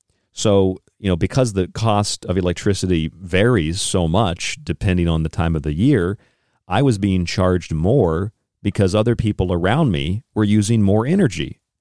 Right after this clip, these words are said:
It didn't matter if I used an air conditioner or if I had left town and didn't have anything plugged in at all, including a refrigerator or a stove. I unplugged everything.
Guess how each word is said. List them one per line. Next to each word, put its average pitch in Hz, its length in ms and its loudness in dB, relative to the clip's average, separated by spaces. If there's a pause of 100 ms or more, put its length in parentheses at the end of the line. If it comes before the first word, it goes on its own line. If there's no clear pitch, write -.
(420)
It 95 80 -12
didn't 120 200 2
matter 110 260 2
if 90 100 -2
I 85 200 0
used 135 300 2
an 85 100 -4
air 80 120 -4
conditioner 80 520 -2
or 98 140 2
if 90 120 -2
I 95 120 0
had 98 140 0
left 90 260 0
town 110 280 0
and 90 140 0
didn't 95 220 -2
have 95 280 0
anything 107 500 0
plugged 101 360 -2
in 101 140 0
at 90 220 -6
all, - 480 0
including 107 560 0
a 95 60 0
refrigerator 87 840 -2
or 92 180 0
a 82 60 0
stove. - 480 -2
I 104 100 -2
unplugged 87 360 -2
everything. 107 560 -2